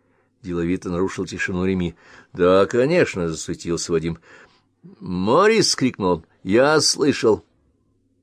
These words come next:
отозвался голос из проекторской. «Сделаю!» Три пары глаз не отрывались от экрана. Качество изображения ухудшилось от увеличения.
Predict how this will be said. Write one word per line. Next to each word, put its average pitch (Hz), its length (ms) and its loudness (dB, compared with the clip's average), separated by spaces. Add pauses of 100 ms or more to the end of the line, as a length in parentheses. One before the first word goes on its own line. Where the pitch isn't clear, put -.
(160)
отозвался 90 580 -2
голос 90 320 -2
из - 60 -4
проекторской. 90 580 -2
«Сделаю!» 104 540 4 (640)
Три 170 260 -6
пары 143 400 2
глаз 120 440 0
не 117 80 -4
отрывались 110 560 0
от - 60 -10
экрана. 95 420 -2 (840)
Качество 135 600 0
изображения 120 600 2
ухудшилось 110 840 -4
от - 160 -10
увеличения. 90 640 -2